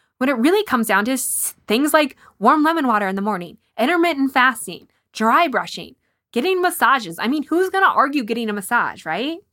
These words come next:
It's just a slow gravitation towards more detoxification, lifestyle, and cleanse-worthy practices that you slowly incorporate over time. For instance, I've just completed my fifth time on the five-day hormonal reset. And you think, "Why? Like, why so much?"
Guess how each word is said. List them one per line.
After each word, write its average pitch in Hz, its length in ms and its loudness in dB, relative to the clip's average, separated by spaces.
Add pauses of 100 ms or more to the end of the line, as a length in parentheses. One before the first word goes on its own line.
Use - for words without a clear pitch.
(200)
It's 247 140 -4
just 320 180 -4
a 330 60 0
slow 254 520 2
gravitation 226 800 -4
towards 214 320 -6
more 240 640 2
detoxification, 226 1080 -4
lifestyle, 214 640 0
and 190 120 -4
cleanse-worthy 208 680 -2
practices 311 880 -4 (320)
that 233 160 2
you 247 120 2
slowly 233 520 0
incorporate 208 460 0
over 190 180 0
time. 170 360 -12 (360)
For 262 120 0
instance, 262 320 0
I've 247 360 0
just 247 240 -2
completed 233 440 0
my 208 140 0
fifth 269 320 -4
time 233 320 2
on 214 80 0
the 190 80 -4
five-day 226 520 0
hormonal 208 420 -2
reset. 220 380 0
And - 80 -4
you 226 80 -4
think, 196 300 -4
"Why? 233 260 0
Like, 190 200 -8 (280)
why 262 260 4
so 277 180 -4
much?" - 320 -4